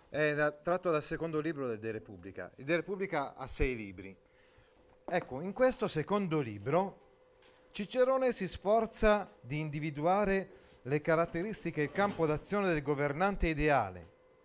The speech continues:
che trovano compimento appunto in questo dialogo. Ecco, dicevamo, è solamente un frammento. Tuttavia,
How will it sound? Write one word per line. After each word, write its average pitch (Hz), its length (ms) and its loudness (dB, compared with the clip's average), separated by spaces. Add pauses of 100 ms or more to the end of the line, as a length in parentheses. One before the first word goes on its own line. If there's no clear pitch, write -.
(1200)
che 143 160 -4
trovano 165 400 0
compimento 151 600 -6
appunto 113 500 -12
in 110 100 -20
questo 113 360 -12
dialogo. 98 720 -10 (1500)
Ecco, 147 300 0
dicevamo, 165 500 4
è 180 40 4
solamente 185 600 2
un 151 100 2
frammento. 104 960 -6
Tuttavia, 151 640 0